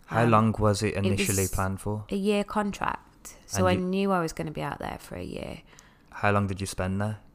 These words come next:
Speaker 1: in the end?
Speaker 2: Eighteen months in total, so I did extend it another six months. Um,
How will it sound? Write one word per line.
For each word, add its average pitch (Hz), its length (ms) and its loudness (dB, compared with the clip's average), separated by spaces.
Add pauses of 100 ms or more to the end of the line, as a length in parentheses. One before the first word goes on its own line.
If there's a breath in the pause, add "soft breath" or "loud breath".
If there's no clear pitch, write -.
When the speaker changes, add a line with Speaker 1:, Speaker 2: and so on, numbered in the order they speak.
(100)
Speaker 1:
in 98 80 -6
the 98 80 -4
end? 98 260 -6
Speaker 2:
Eighteen 165 440 -4
months - 340 -12
in 165 80 -12
total, 170 400 -12
so - 160 -6
I 170 80 0
did 190 200 -4
extend 165 460 -6
it - 120 -8
another 170 220 -8
six - 340 -6
months. 170 360 -12 (440 loud breath)
Um, 202 540 0